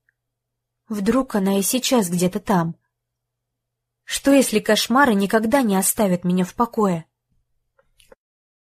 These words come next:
Поежившись, я поплотнее запахнула пушистый серый кардиган. После случившейся на днях грозы заметно похолодало. Опять выглянуло солнце.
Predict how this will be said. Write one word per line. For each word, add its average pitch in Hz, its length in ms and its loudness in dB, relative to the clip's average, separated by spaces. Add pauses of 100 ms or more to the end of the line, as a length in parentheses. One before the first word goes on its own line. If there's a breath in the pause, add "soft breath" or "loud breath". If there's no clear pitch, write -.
(760 soft breath)
Поежившись, 220 880 0 (380)
я 254 240 2
поплотнее 226 560 -2
запахнула 196 600 -2
пушистый 185 580 -4
серый 185 300 -2
кардиган. 190 640 0 (420)
После 285 280 0
случившейся 233 680 -2
на 202 140 2
днях 208 300 0
грозы 202 520 -2 (120)
заметно 202 500 0
похолодало. 233 720 -2 (280)
Опять 359 400 -2
выглянуло 226 520 0
солнце. 180 560 -2